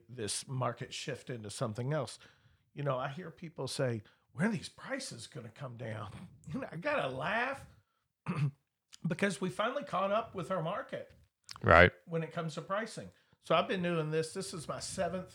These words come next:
Speaker 1: five-year cycle, and I think about my real estate business and auction business in five-year segments. So it's my, going in my seventh five-year cycle. God, I'm old.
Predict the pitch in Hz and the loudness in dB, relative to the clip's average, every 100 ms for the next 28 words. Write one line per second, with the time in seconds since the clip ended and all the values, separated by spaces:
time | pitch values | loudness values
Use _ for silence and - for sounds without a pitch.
0 | - 147 147 143 131 - 143 120 113 107 | -6 -4 -2 -4 -6 -4 -6 -4 -6 -6
1 | 170 196 196 135 123 117 120 117 123 117 | -6 -6 -6 -4 0 0 0 -4 -4 -6
2 | - 110 95 117 - 110 107 117 107 110 | -6 -8 -6 -8 -4 -4 -2 -2 -2 -2
3 | - 107 107 104 98 - 95 - 104 101 | -2 -2 -2 -4 -8 -4 -4 -2 -2 -4
4 | 95 - 135 123 80 - - _ _ _ | -8 -8 -8 -8 -12 -16 -20 _ _ _
5 | - 160 170 175 147 160 143 143 135 135 | -2 -2 -2 -6 -6 -8 -8 -6 -6 -6
6 | 113 - - 190 165 156 - 139 120 107 | -8 -10 -4 -2 -2 -6 -4 -4 -4 -8
7 | 110 156 156 - - _ _ _ _ _ | -6 -6 -6 -6 -12 _ _ _ _ _
8 | _ _ _ _ _ _ _ _ - 76 | _ _ _ _ _ _ _ _ -14 -12
9 | 76 71 80 | -12 -10 -10